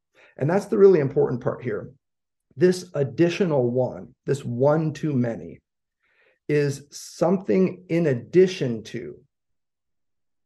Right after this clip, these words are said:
the supposedly totalizing count that the symbolic, the big other,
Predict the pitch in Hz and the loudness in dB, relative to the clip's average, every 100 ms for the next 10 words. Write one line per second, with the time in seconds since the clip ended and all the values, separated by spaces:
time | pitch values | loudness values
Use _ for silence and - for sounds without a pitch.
0 | _ _ _ _ _ _ 139 - 147 - | _ _ _ _ _ _ -8 -6 -10 -8
1 | - 165 175 165 131 131 123 - 139 143 | -2 2 2 2 -4 -6 -6 -2 0 2
2 | 139 120 120 120 110 - 110 98 120 - | 2 0 -4 -8 -10 -8 -8 -10 -16 -20
3 | _ _ 131 127 123 120 117 131 131 120 | _ _ -6 -4 -4 -2 -2 0 0 0
4 | 117 - - 123 117 113 101 110 - | -4 -6 -6 -4 -2 -4 -4 -6 -8